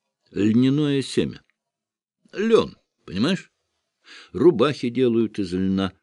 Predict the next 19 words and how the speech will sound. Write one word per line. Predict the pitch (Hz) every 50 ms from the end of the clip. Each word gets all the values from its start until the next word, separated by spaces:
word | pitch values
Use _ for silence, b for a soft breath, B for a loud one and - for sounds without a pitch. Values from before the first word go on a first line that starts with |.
| _ _ _ _ _ _ _ _ _ -
Гораздо | - - 92 87 92 127 143 160 156 147 156 151
дешевле, | 135 127 117 - - 143 156 156 151 143
чем | - - 131 131 131
из | 113
шёлка, | - - - - 185 170 143 - -
и | 85 - - 98
носится | 95 98 120 120 - - - - 127 120
дольше. | 127 127 123 120 - - - _ _ _ _ _ _ _ _ _ _ _ _ B B B B B
Способ | - - - - - 151 143 - - 131 107 - - -
обработки | 110 110 104 110 110 123 117 151 170 165 - - 113
кажется | - 117 117 117 - - 98
довольно | 90 107 107 110 110 110
сложный, | 107 - - 165 175 139 90 78 76 67 64 64 - _ _ b b b b b
но | 73 80 92 95 98 101 101 101 104 92
я | 95 101 92 104 107 101
выспрошу, | 82 87 113 113 110 - - - - 101 98 - - 107 92
что | - - - 90 73
и | 69 67
как». | - - - - - _ - _